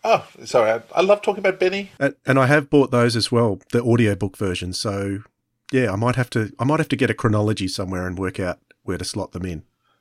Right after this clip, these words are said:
Speaker 1: Yeah, I have one
Speaker 2: So
Speaker 1: on my phone. I did,
Speaker 2: Yeah.
Speaker 1: I, I, I did download one from the, from
Speaker 2: Oh,
Speaker 1: the
Speaker 2: did
Speaker 1: web.
Speaker 2: you?
Speaker 1: Some, some, someone put it all in order on the web, and I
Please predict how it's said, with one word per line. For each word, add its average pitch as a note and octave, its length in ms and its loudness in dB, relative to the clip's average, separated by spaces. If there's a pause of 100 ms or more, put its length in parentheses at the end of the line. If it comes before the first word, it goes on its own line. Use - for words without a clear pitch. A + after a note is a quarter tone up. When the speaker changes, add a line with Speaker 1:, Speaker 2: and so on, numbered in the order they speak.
Speaker 1:
Yeah, G2 260 -6
I A2+ 40 -2
have B2 160 -2
one A2 100 -2
Speaker 2:
So - 40 -4
Speaker 1:
on F2+ 40 -8
my F#2 100 -8
phone. G2 420 -6 (460)
I G2 80 -14
did, G2+ 220 -6
Speaker 2:
Yeah. G2+ 60 -6
Speaker 1:
I, A#2 160 -6 (140)
I, A#2+ 200 -2
I - 20 4
did A2+ 200 -12
download G2+ 380 0
one G2+ 140 -6
from G#2 200 -6
the, G2+ 160 -8 (120)
from B2 120 -2
Speaker 2:
Oh, - 20 4
Speaker 1:
the B2 40 2
Speaker 2:
did D3 140 4
Speaker 1:
web. - 40 -4
Speaker 2:
you? A2+ 60 -2
Speaker 1:
Some, A2+ 200 0 (300)
some, D#3 260 4
someone C#3 260 2
put A#2 120 -4
it G#2 80 -6
all G2+ 140 2
in G2 100 -6
order G2 220 2
on G2 200 -4
the G2 60 -8
web, G2 280 -2
and G2 100 2
I G2 160 -6